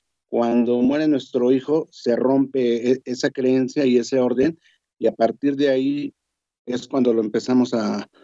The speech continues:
a vivir de otra manera. Eh, culturalmente, en México se, se celebra el dos de noviembre, el Día de la Muerte, de los Muertos. Eh, decimos aquí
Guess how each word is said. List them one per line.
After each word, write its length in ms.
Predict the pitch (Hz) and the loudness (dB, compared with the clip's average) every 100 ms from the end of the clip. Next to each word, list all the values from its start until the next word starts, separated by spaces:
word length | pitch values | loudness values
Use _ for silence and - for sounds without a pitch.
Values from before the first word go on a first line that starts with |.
| _ _ | _ _
a 60 | 110 | -2
vivir 220 | 113 123 | 2 4
de 80 | 120 | 2
otra 160 | 117 | -2
manera. 360 | 107 104 107 101 - _ _ _ - | -2 0 0 -2 -8 _ _ _ -6
Eh, 260 | 131 131 127 | 0 0 0
culturalmente, 880 | 139 135 147 160 156 151 165 165 151 | -2 2 2 2 0 0 0 -2 -2
en 220 | 123 123 | -2 2
México 380 | 135 135 139 143 | 2 0 -2 0
se, 280 | 139 123 113 | 2 0 0
se 120 | - | -2
celebra 440 | 127 131 135 135 131 | -2 0 0 2 0
el 80 | |
dos 160 | 127 131 | 2 2
de 80 | 131 | 2
noviembre, 500 | 123 123 127 135 151 _ _ _ - | 2 2 2 0 -2 _ _ _ -8
el 120 | 117 | 0
Día 140 | 123 | 2
de 80 | 117 | 2
la 80 | 113 | 0
Muerte, 380 | 143 156 - - _ _ _ _ _ | 0 -2 -6 -20 _ _ _ _ _
de 100 | 117 | -2
los 120 | 127 | 0
Muertos. 560 | 160 175 - - - - _ _ _ _ - | 0 -2 -6 -20 -20 -20 _ _ _ _ -6
Eh, 560 | 127 127 127 123 123 - _ - | -2 0 2 2 0 -4 _ -2
decimos 560 | 135 135 160 156 147 | -2 2 2 2 0
aquí 680 | 135 127 143 143 135 127 127 | -4 0 0 0 0 -2 -2